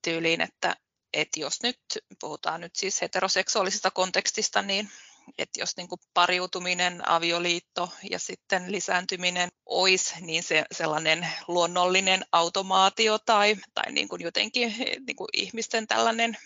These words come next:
sisäsyntyinen kohtalo ja muuta vastaavaa, niin eihän mitään tällaista kyseenalaistamistyötä tai painostamistyötä sit edes, niinku, tarvittaisi.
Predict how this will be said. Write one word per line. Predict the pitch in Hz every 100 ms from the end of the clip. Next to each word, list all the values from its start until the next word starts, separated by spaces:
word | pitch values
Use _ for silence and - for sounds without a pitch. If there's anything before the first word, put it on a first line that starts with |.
| -
sisäsyntyinen | - 196 190 196 202 196 214 196 196 190 190 -
kohtalo | 196 - 196 185 190
ja | 180
muuta | 175 - 175 180 180
vastaavaa, | - - 196 190 202 214 -
niin | 196 185 170 - -
eihän | 196 202 220
mitään | 262 - 208 180
tällaista | 170 170 170 - 180 -
kyseenalaistamistyötä | 190 190 170 165 160 165 165 160 160 - 180 170 156 160
tai | 156 160 -
painostamistyötä | - 175 170 - 170 160 - 165 160 - 160
sit | 165 185
edes, | - 202 202
niinku, | 226 220 240
tarvittaisi. | 320 311 - - - - - - 254 -